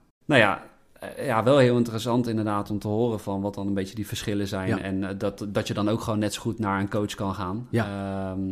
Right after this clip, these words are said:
Speaker 1: en inderdaad dat je dan tot de conclusie kan komen dat het wel degelijk misschien wel een psychologische aandoening
Speaker 2: Ja.
Speaker 1: kan zijn, maar dat het ook een, een, een stempel kan zijn wat
Speaker 2: Ja.
Speaker 1: je zelf hebt, eh,
Speaker 2: Ja, waar
Speaker 1: en
Speaker 2: ik, waar ik ook denk, denk ik, eh, ja, misschien, eh, dat ik dat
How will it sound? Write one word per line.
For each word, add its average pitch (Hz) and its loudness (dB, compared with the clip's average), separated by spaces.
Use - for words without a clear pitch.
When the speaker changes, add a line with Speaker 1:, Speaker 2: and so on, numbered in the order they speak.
Speaker 1:
en 104 -4
inderdaad 101 0
dat 101 -2
je 104 -8
dan 98 -4
tot 110 -8
de 101 -10
conclusie 120 0
kan 98 -2
komen 98 -2
dat 98 -4
het - -12
wel 92 0
degelijk 101 -2
misschien 104 -4
wel 117 6
een 147 4
psychologische 139 0
aandoening 135 2
Speaker 2:
Ja. 127 4
Speaker 1:
kan 127 0
zijn, 127 0
maar 127 2
dat 117 0
het 117 -4
ook 117 0
een, 117 -2
een, 113 -6
een 117 -2
stempel 131 -2
kan 131 -4
zijn 127 0
wat 127 2
Speaker 2:
Ja. 131 2
Speaker 1:
je 127 -2
zelf 120 -2
hebt, 117 -6
eh, 113 -2
Speaker 2:
Ja, 143 2
waar 160 2
Speaker 1:
en 165 2
Speaker 2:
ik, 147 -6
waar 165 2
ik 165 0
ook 180 4
denk, 196 0
denk 165 -2
ik, 165 -4
eh, 135 -6
ja, 143 -2
misschien, 156 -2
eh, 139 -4
dat 135 -4
ik 135 -8
dat 127 -8